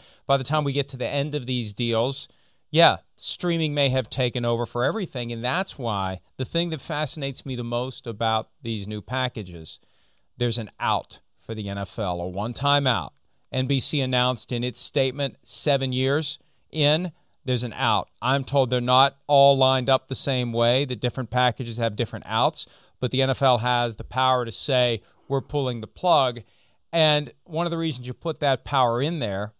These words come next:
is so you can do it. And my guess right now, if I had to wager, it would be they're gonna do it,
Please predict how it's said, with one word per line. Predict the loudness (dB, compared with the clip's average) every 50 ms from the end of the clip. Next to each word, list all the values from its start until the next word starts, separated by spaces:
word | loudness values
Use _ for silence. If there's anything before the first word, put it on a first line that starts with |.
| _ _ -10
is | -8 -6
so | -4 -4 -2
you | -2 -2 -4 -6
can | -8 -8 -10 -8 -6
do | -2 -2 -2 -2
it. | -2 -6 -10 _ _ _ _ _ _ _ _ _ _ -4
And | -2 0
my | 2 4 2 2
guess | 4 4 2 2 2 2 2
right | 2 2 2 2
now, | -2 -2 2 2 2 2 2 0
if | -2 0 2
I | 4 4
had | 6 4 4 2
to | 0
wager, | 0 2 2 2 0 0 -2 -4 -4 -4 -6 _ _ _ _
it | -4 -4
would | -2 -2 -2
be | 0 0 2
they're | 2 2 0
gonna | 0 0 -2 -2 -2
do | -2 -2 -2 0 -2
it, | -4 -6